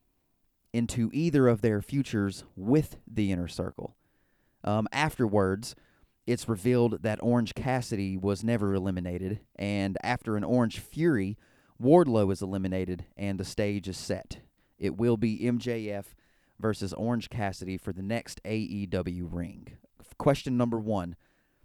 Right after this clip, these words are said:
If Orange Cassidy wins, does it continue his solidity as a future star in All Elite Wrestling?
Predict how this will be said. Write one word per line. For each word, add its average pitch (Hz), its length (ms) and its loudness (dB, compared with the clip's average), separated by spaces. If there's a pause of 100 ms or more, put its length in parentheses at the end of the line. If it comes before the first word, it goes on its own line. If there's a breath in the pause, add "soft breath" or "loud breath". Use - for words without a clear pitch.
(1400)
If 110 140 -2
Orange 143 240 6
Cassidy 127 420 2
wins, 101 540 0 (920)
does 113 300 4
it 101 460 2 (480)
continue 113 720 2 (260)
his 104 640 -2 (1160)
solidity 113 720 0 (440)
as 110 160 0
a 104 40 -2
future 123 380 0
star 110 560 2 (100)
in 107 120 0
All 104 160 2
Elite 98 240 0
Wrestling? 101 480 -4